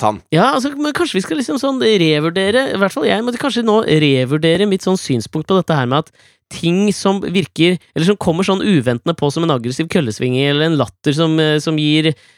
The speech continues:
Speaker 2: som gir en slags henvisning til nerdenes hevn, at
Speaker 1: Eller en naken kelter med langsverd.
Speaker 2: Ja, men at vi må tenk-, at jeg må tenke litt mer på de nakne kelterne med langsverd. Fordi, på en måte, det er deres,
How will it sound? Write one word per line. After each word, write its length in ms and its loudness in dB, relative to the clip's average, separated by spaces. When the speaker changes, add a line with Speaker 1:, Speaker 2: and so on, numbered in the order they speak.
Speaker 2:
som 220 2
gir 300 4
en 100 0
slags 240 -2
henvisning 420 0
til 140 2
nerdenes 400 -2
hevn, 240 2
at 240 -6
Speaker 1:
Eller 240 2
en 80 0
naken 420 0
kelter 380 -2
med 100 0
langsverd. 460 -2
Speaker 2:
Ja, 80 4
men 80 2
at 100 -2
vi 140 0
må 80 0
tenk-, 240 -2
at 80 0
jeg 100 0
må 60 -2
tenke 340 -2
litt 160 -4
mer 140 4
på 160 -2
de 80 0
nakne 320 -2
kelterne 320 -2
med 100 -2
langsverd. 540 0
Fordi, 720 2
på 140 -4
en 60 2
måte, 100 0
det 320 2
er 160 0
deres, 680 2